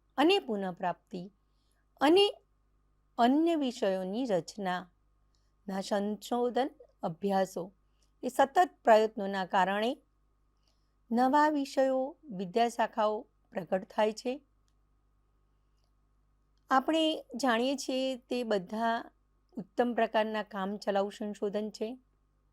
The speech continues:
સંશોધન માટે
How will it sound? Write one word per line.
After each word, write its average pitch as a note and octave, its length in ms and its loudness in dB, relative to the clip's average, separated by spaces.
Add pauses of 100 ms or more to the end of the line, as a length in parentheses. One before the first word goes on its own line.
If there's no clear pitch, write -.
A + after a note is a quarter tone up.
(1500)
સંશોધન A3+ 600 -2
માટે A3 520 -4